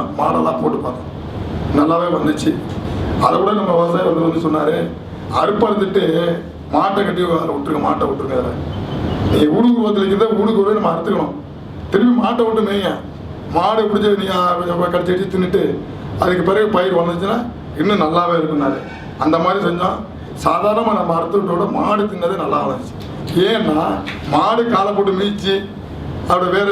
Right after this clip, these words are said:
வே-, மீச்சு விட்டதுனால இன்னும் கொஞ்சம் தூர் வெடிச்சு இன்னும் கதிர் வந்து நிறையா மகசூல் வந்துச்சு. அப்ப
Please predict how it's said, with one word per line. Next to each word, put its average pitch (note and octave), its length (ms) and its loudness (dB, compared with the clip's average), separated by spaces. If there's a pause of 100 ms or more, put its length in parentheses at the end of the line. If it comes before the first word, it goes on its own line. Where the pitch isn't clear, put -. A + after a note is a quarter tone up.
வே-, F#3+ 240 4
மீச்சு G3 200 0
விட்டதுனால F#3+ 440 2
இன்னும் G#3+ 180 2
கொஞ்சம் G#3 200 2
தூர் G#3 220 0
வெடிச்சு G3+ 280 0 (100)
இன்னும் G3+ 200 0
கதிர் F3 240 0
வந்து G3 180 2
நிறையா - 240 2
மகசூல் - 320 -2
வந்துச்சு. - 240 -8 (460)
அப்ப - 100 2